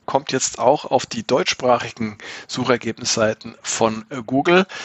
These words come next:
Und Google stellt Report, äh, zur Indexabdeckung und weitere Reports in der Search-Konsole um. Und deshalb ist die Validierungsfunktion für behobene Fehler vorübergehend außer Betrieb.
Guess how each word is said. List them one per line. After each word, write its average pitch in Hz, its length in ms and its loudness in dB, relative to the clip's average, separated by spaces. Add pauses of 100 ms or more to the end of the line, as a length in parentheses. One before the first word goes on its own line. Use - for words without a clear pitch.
(180)
Und 180 360 0
Google 151 260 2
stellt - 500 2
Report, 127 720 0
äh, - 260 -4
zur - 260 -4
Indexabdeckung 139 840 0
und 113 140 -2
weitere 143 440 2
Reports 139 460 2
in 135 60 -12
der 127 100 -2
Search-Konsole 123 580 0
um. 131 220 -8
Und 113 180 -6
deshalb 117 300 0
ist - 240 -4
die 113 180 -6 (540)
Validierungsfunktion 131 1300 2
für 123 280 -2
behobene 117 460 -2
Fehler 139 480 2 (360)
vorübergehend 120 920 0 (140)
außer 101 360 0
Betrieb. - 520 -8